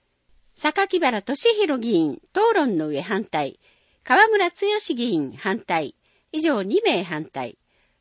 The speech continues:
その他議員十七名賛成により可決。第十三号議案。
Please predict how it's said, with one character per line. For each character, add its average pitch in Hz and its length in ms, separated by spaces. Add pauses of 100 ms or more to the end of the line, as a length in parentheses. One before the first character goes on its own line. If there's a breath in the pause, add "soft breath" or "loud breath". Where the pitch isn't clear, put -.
そ 349 140
の 403 100
他 339 160
議 294 200
員 160 260
十 - 140 (120)
七 370 300
名 190 320
賛 392 240
成 381 260
に 339 140
よ 302 100
り 262 140
可 - 160
決。 - 420 (920)
第 269 280
十 415 200
三 403 300
号 330 240
議 247 180
案。 123 160